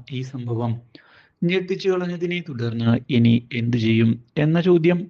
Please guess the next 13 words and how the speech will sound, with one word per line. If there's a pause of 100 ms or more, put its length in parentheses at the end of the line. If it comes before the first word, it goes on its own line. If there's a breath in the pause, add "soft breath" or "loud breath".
ബാക്കിയാവുകയാണ്. (720 soft breath)
ഒരിക്കലും (360 loud breath)
താൻ (120)
ഇങ്ങനെയൊരു (220)
വഴിത്തിരിവ് (180)
പ്രതീക്ഷിച്ചിരുന്നില്ല (240)
എന്നുള്ള
കാര്യം (600 soft breath)
ഇതേ
തുടർന്ന് (340)
അർജുൻ (200)
മനസ്സിലാക്കുകയാണ്. (720 loud breath)
പിങ്കി